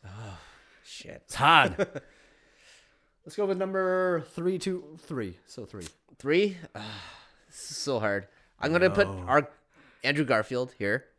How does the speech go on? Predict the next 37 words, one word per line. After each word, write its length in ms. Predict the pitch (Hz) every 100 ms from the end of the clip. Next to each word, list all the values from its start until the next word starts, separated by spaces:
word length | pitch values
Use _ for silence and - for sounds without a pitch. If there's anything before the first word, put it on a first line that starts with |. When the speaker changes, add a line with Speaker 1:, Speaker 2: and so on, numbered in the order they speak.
| _ 87
Speaker 2:
Okay. 220 | 87 80 _ _ -
Speaker 1:
Uh, 280 | 104 117 117
for 200 | - 160
me, 440 | 180 196 208 220 -
I 260 | 95 139 160
always 260 | 165 170
saw 420 | - - - 139 135
Peter 380 | - 151 143
as 160 | 135 110
a 60 | 92
dorky 560 | 107 110 151 151 160 _ _ _ _ _ _ -
Spider-Man, 540 | - 135 139 151 165
and 80 | 139
Speaker 2:
Yeah, 160 | 143 95
yeah, 80 | 87
Speaker 1:
Andrew 260 | 151 190 220
Speaker 2:
yeah. 40 | 156 -
Speaker 1:
Garfield 360 | 160 147 175 156
for 100 | 151
me 240 | 143 160
was 140 | 143 143
just, 200 | 147 -
like, 220 | 120 -
too 220 | - 196
cool 460 | - 123 117 92 - _ _
to 100 | -
be 120 | 101 92
Spider-Man, 560 | - 87 95 92 95 - _ _ _ _ _
or, 180 | 160 160
I 140 | 165
mean, 200 | 165 151 -
to 40 | 139
Speaker 2:
Peter. 100 | 113
Speaker 1:
be 140 | 95 -
Peter 260 | - 143
Parker. 380 | 117 110 117 170
Speaker 2:
Yeah. 160 | 104